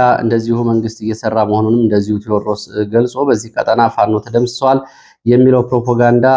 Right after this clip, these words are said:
እውነት አይደለም። ተደመሰሱ ከተባሉት ውስጥ እኔም እገኝበታለሁ፣ እኔ ግን ዛሬ ይኸው፣ እ፣ በህይወት አለው። ብልጽግና እንደዚህ አይነት፣ እ፣ ፕሮፓጋንዳዎችን እየሰራ ነው የሚገኘው በሚል ጉዳዩን፣ እ፣ አስተባብሏል። እ፣ ዛሬም ሚያዝያ አስራ ዘጠኝ ረፋድ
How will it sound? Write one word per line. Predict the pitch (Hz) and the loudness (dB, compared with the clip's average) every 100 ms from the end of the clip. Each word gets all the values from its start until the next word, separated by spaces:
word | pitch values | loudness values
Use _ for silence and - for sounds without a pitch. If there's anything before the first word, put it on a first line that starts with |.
| - | 2
እውነት | 117 117 117 | 2 0 2
አይደለም። | 113 113 110 127 151 139 107 | 0 0 0 0 0 -2 -6
ተደመሰሱ | 104 117 120 117 113 113 | -10 -8 -8 -8 -10 -16
ከተባሉት | 110 110 104 104 107 107 | -18 -10 -2 0 0 0
ውስጥ | 135 - - | -4 -4 -4
እኔም | 120 113 113 | 2 4 4
እገኝበታለሁ፣ | 107 113 107 104 107 110 110 127 | 2 0 0 -2 -2 0 0 -2
እኔ | 113 107 | -2 -4
ግን | 104 | -4
ዛሬ | 104 104 104 | 0 0 2
ይኸው፣ | 120 131 - - - _ | 2 0 -2 -16 -20 _
እ፣ | 117 113 110 | 0 2 2
በህይወት | 110 113 110 117 127 120 | 2 2 2 2 2 2
አለው። | 117 110 113 143 156 - 123 | 0 0 0 0 0 -4 -4
ብልጽግና | 110 110 - 110 120 127 | -2 -4 -4 -2 0 2
እንደዚህ | 117 110 107 110 | 2 0 0 -2
አይነት፣ | 110 123 123 - | 2 2 0 -2
እ፣ | 110 104 101 101 | 0 2 2 -2
ፕሮፓጋንዳዎችን | - 110 - 104 104 107 107 - | -4 -4 -2 0 0 2 0 0
እየሰራ | 104 104 - 104 101 | 0 0 -2 -2 0
ነው | 101 | 2
የሚገኘው | 104 104 107 107 104 | 2 0 0 0 2
በሚል | 107 120 131 - - - _ - | 2 4 2 0 -14 -20 _ -2
ጉዳዩን፣ | 123 123 123 123 127 | 0 2 4 4 2
እ፣ | 120 117 | 2 2
አስተባብሏል። | 113 110 - 123 127 123 135 143 143 | 2 -2 -2 0 2 2 2 0 -2
እ፣ | - 113 110 107 | -2 0 0 0
ዛሬም | 104 120 117 120 | 0 2 2 2
ሚያዝያ | 113 107 104 104 107 - | 0 0 0 -2 -4 -8
አስራ | 107 107 | -4 -4
ዘጠኝ | 104 104 107 107 | -4 -4 -6 -2
ረፋድ | 120 - 120 | -2 0 0